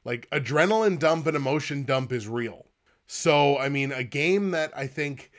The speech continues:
they had faith that they could win, and the method by which they did, it, it's, your emotions are at a peak because you just knocked off an undefeated team. They're a division rival to boot.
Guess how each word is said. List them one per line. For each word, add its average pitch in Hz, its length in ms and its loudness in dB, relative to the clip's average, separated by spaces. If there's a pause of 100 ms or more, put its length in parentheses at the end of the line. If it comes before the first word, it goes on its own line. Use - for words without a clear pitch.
(140)
they 139 360 0
had 151 340 -4
faith 156 480 -8
that 135 220 -8
they 143 120 -4
could 135 220 -8
win, 160 400 -6 (500)
and 147 420 -2
the 135 140 -2
method 143 560 -2
by 143 180 2
which 139 320 -4
they 127 220 -4
did, 117 680 -2 (420)
it, 156 240 -2
it's, 143 460 -4
your 123 260 -10
emotions 190 640 0
are 165 100 -2
at 147 320 -6
a 226 160 -8 (140)
peak - 480 -6
because 139 360 -4
you 185 140 -4
just 170 320 -2 (260)
knocked 180 380 -2
off 151 220 0
an 135 180 -12
undefeated 180 680 -4
team. 202 380 0
They're 135 260 -2
a - 20 -2
division 165 540 -4
rival 160 380 0
to 123 60 -8
boot. 185 460 2